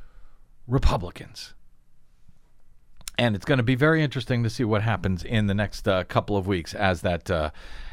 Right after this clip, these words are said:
as that deadline, uh, times out on March five. All right, finally one more before break here. Uh, Defense Secretary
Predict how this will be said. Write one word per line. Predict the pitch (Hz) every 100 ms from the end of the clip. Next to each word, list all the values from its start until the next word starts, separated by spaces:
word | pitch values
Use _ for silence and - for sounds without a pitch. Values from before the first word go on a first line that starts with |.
| -
as | 104
that | 104 82
deadline, | 95 92 87 87 82
uh, | 78
times | - 101 87 80
out | 87 73 -
on | 87 80
March | 80 73
five. | - 85 76 123
All | 170
right, | 120
finally | - 156 151
one | 127 127
more | 123 131
before | 117 110 123 104
break | 120 113 -
here. | 120 110 - - -
Uh, | 117
Defense | 117 147 139
Secretary | 143 - - 135 131 123